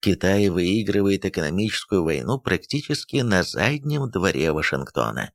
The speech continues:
Пентагон понимал, как и мы, американские экономические убийцы –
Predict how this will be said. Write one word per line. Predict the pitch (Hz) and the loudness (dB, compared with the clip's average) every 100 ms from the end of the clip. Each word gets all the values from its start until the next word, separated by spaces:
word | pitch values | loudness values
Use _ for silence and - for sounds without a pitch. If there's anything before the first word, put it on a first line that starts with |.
| _ _ _ _ _ _ _ _ _ | _ _ _ _ _ _ _ _ _
Пентагон | 107 101 98 98 98 127 170 160 | 2 4 2 2 4 4 2 2
понимал, | 156 139 127 143 170 160 | 0 0 0 0 0 -2
как | - 131 123 | -2 -2 0
и | 127 | 0
мы, | 101 131 165 139 82 - | 2 2 0 -2 -6 -4
американские | 110 101 95 95 95 92 - - 78 | 0 2 2 2 2 0 -2 -2 -2
экономические | - 80 87 90 - - 78 | 0 0 0 0 -4 -2 0
убийцы – | 76 165 147 - 160 | 2 0 0 2 0